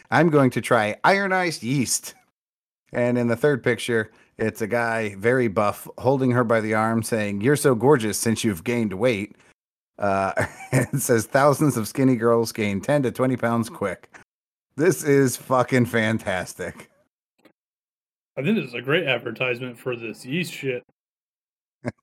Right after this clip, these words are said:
Speaker 1: <laughs> It is a, uh, ironized yeast advertisement. I did not know
Speaker 2: Could
Speaker 1: I'd
Speaker 2: you,
Speaker 1: see one of those ever.
Speaker 2: could you imagine a time where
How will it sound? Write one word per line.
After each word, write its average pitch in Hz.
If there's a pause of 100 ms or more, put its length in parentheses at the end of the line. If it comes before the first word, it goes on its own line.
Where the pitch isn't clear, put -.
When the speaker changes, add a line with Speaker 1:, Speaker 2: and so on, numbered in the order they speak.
(220)
Speaker 1:
<laughs> 160 (2000)
It 147
is 135
a, 123
uh, 120
ironized 160
yeast 151
advertisement. 104
I 95
did 123
not 127
know 120
Speaker 2:
Could 113
Speaker 1:
I'd 123
Speaker 2:
you, 160
Speaker 1:
see 120
one 107
of 98
those 98
ever. 78 (320)
Speaker 2:
could 143
you 180
imagine 156
a 143
time 143
where 123